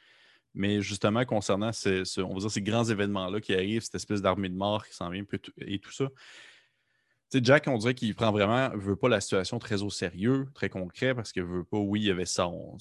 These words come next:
on va dire son nid familial qui était en danger, mais également, on, la survie, euh, des différents territoires présents. Euh, est-ce que t'as l'impression que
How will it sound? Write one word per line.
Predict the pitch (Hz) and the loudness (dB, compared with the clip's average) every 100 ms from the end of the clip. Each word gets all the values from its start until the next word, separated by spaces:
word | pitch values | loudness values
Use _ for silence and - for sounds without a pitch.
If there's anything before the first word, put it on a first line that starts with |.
| - | -12
on | |
va | 90 | -10
dire | 92 | -8
son | - 90 | -8 -8
nid | 92 | -6
familial | 92 92 90 98 107 104 | -6 -4 -2 2 2 0
qui | 90 | -6
était | - 92 | -4 -4
en | 90 | -4
danger, | 87 92 90 87 95 107 | -6 -6 -6 -6 -4 -4
mais | 110 92 87 | -4 -8 -8
également, | 95 90 92 95 92 90 | -8 -8 -6 -4 -4 -8
on, | 90 87 87 | -12 -14 -14
la | 90 90 | -14 -10
survie, | - 117 - 85 92 92 90 | -8 -8 -8 -10 -8 -4 -2
euh, | 85 85 87 87 | -4 -6 -12 -16
des | 98 90 | -12 -10
différents | - - 92 | -8 -4 -4
territoires | 90 90 87 95 | -4 -8 -4 -4
présents. | 92 98 87 120 147 _ - - _ 104 | -2 -4 -4 -6 -10 _ -20 -20 _ 0
Euh, | 98 107 | 0 0
est-ce | 113 - | -2 -2
que | 190 | 0
t'as | 202 - 123 | 0 2 4
l'impression | 110 - 104 95 - 120 139 139 | 2 0 -2 -2 -4 -4 -4 -8
que | - 117 123 135 | 0 2 2 0